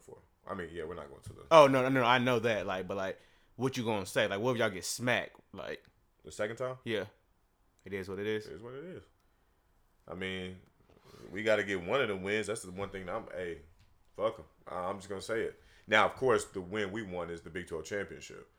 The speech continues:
Speaker 2: Right.
Speaker 1: You know what I'm saying? So, but, <clears throat> you know, we'll see.
Speaker 2: Let me ask you, and this is just me being on some fucking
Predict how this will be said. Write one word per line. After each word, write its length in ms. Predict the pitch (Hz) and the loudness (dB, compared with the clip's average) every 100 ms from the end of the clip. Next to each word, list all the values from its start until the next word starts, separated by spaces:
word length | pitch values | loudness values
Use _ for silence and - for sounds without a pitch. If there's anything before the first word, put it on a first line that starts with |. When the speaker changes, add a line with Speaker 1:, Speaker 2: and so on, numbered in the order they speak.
| - | -4
Speaker 2:
Right. 260 | 127 101 - _ - | -2 -2 -6 _ -14
Speaker 1:
You 80 | 85 | -10
know 60 | |
what 80 | 80 | -10
I'm 80 | 78 | -10
saying? 320 | - 82 80 | -12 -12 -10
So, 340 | 85 82 78 73 | -10 -8 -8 -8
but, 260 | 82 76 - _ _ _ _ _ _ _ _ | -8 -8 -10 _ _ _ _ _ _ _ _
<clears throat> 140 | - - 151 123 92 - - | -12 -10 -10 -10 -12 -20 -20
you 100 | 104 | -14
know, 160 | 82 95 - _ _ _ _ _ _ - | -12 -12 -16 _ _ _ _ _ _ -20
we'll 60 | |
see. 200 | - 104 87 _ _ _ _ - - _ _ - | -18 -16 -16 _ _ _ _ -20 -20 _ _ -4
Speaker 2:
Let 160 | 131 156 | -2 0
me 180 | 185 170 | 2 4
ask 300 | 160 160 165 | 4 2 -4
you, 300 | 151 151 147 _ _ - | -6 -6 -8 _ _ -10
and 140 | 113 | -6
this 180 | 131 143 | -4 -4
is 120 | 143 | -6
just 340 | 117 135 127 - - _ _ - _ _ _ _ _ _ _ _ _ - | -2 -2 -2 -8 -20 _ _ -20 _ _ _ _ _ _ _ _ _ -8
me 200 | 139 135 | -6 -4
being 280 | 123 123 | -2 -2
on 140 | 117 113 | -2 -4
some 200 | - 110 | -6 -10
fucking 480 | - 110 110 101 | -6 -6 -6 -10